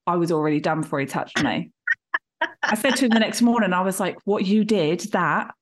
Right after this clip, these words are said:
that was good." And he was like, "What?" And I was like, "Exactly. You weren't deliberately trying to be sexy. You tried to do it again." He was like, "Be quiet." I went, "No, it's not working." <laughs> Not working.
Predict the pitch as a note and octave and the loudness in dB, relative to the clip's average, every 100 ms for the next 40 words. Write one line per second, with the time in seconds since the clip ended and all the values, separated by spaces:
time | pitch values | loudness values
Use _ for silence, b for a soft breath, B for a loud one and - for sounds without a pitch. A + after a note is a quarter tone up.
0 | _ C#3+ - E3 - F#3+ D3 E3+ A3 G#3+ | _ -4 -2 -2 0 0 0 0 2 0
1 | G#3+ - - A3 A#3 C#3+ F#3 G3 G3+ G3+ | 0 -6 -4 0 2 2 0 0 0 -2
2 | - A3 - F#3 E3+ F3+ G#3 G#3 - F#3+ | -2 -4 -2 -2 0 2 2 2 2 2
3 | G3+ G3 F#3+ F#3 F#3 - G3 F#3 F3 E3+ | 2 2 0 0 -2 0 2 2 0 0
4 | F#3+ F3+ E3 G3+ - - C#3+ - F3+ B | -2 -2 0 -2 -4 -4 -2 -2 -4 B
5 | B - G3+ G#3+ G3+ - F3+ E3+ G3+ D#3+ | B -6 -2 0 0 0 0 0 0 0
6 | E3 F3 E3 D#3+ C#3+ C3+ - _ C#3 C3+ | 0 0 0 -2 -2 -6 -14 _ -6 -4
7 | D#3 C3+ C3+ - B2+ B2+ D3 B2 - D4 | -2 -2 -2 -2 -2 0 -2 -2 -2 -2
8 | G#3 - - - - - - - - _ | -2 -4 -6 -6 -2 -2 -2 -4 -8 _
9 | _ _ _ _ G#3+ - - G3 - - | _ _ _ _ -4 -4 -6 -8 -8 -6
10 | G#3 | -6